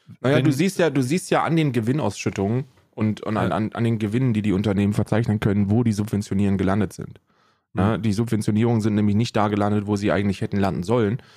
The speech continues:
Speaker 1: So, auch diese Kurzarbeitgelder hätten die sich eigentlich locker auch aus der eigenen Tasche bezahlen können. Aber,
Speaker 2: Ja.
Speaker 1: äh, wir haben subventioniert und dann bleibt es am Ende übrig und wird als Dividende ausgeschüttet. Und so werden reiche Menschen immer reicher. Weil,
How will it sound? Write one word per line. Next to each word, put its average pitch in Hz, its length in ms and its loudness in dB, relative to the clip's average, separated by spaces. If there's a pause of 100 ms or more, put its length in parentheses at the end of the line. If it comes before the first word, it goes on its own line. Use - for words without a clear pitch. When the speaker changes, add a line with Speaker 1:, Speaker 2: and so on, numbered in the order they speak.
(220)
Speaker 1:
So, 98 240 -2
auch 104 160 0
diese 101 220 0
Kurzarbeitgelder 95 800 0
hätten 101 200 0
die 101 100 0
sich 95 240 -2
eigentlich 101 240 0
locker 117 260 0
auch 107 140 2
aus 107 100 -4
der 92 80 0
eigenen 101 240 0
Tasche 120 200 -2
bezahlen 87 400 -2
können. 90 220 -2
Aber, 98 320 0
Speaker 2:
Ja. 101 400 -2
Speaker 1:
äh, 95 280 0
wir 101 120 0
haben 110 160 0
subventioniert 110 720 0
und 104 120 -2
dann 98 120 0
bleibt 104 220 -2
es 104 80 -4
am 101 100 0
Ende 98 200 2
übrig 131 400 0
und 104 80 2
wird 104 100 0
als 101 120 -2
Dividende 98 420 0
ausgeschüttet. 98 640 -4 (380)
Und 95 140 -2
so 113 220 0
werden 110 240 0
reiche 95 340 0
Menschen 113 320 -2
immer 123 200 2
reicher. 113 480 -2 (180)
Weil, 107 240 0